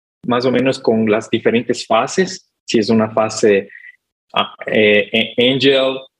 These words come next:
seed, eh, pre-seed, etcétera. Entonces me bajé el documento y usé el C R M que, que justamente Eduardo estaba mencionando y, y los fui cadastrando. Ah, otra cosa que hay que, ah, saber, y eso es lo que yo decía, que si volviera al pasado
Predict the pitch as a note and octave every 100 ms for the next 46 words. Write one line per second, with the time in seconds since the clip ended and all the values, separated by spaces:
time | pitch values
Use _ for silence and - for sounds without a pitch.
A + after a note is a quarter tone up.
0 | - - C3+ C3+ C3+ - - - A2 A2+
1 | G#2+ G2+ A#2 G#2 - C3+ C#3+ C3 A#2 A2+
2 | - A2 - - _ _ _ _ - A2+
3 | D3 E3+ - C#3 C#3 C3+ - F#3 F#3+ F#3
4 | C#3+ A#2+ D3+ - G3 G3 _ - B2+ B2
5 | C#3 A#2+ C#3 A#2+ A#2 A2+ B2+ A2+ A2+ G2+
6 | - _ - A2 A#2 A#2+ A2+ A2+ G#2+ A2
7 | G#2+ G#2+ - A2 A2 A2 - G#2+ B2+ E3+
8 | - C3+ B2 - _ B2 A#2 - C3 B2+
9 | - _ _ _ A2 G#2 - G2+ A#2 -
10 | _ _ _ _ - _ - B2+ C3+ C#3
11 | - - _ _ F3 F#3 A3 - D#3 E3
12 | D3 - C3+ - B2+ B2 C#3 B2 A2+ -
13 | A#2 A2+ A2 G#2+ G#2 - A#2+ G#2+ B2 D#3
14 | A#2+ C3+ A#2+ A2+ G#2+ A#2 A#2 B2+ B2 -
15 | A#2+ A2+ B2+ C3 - A2 C3 B2 A#2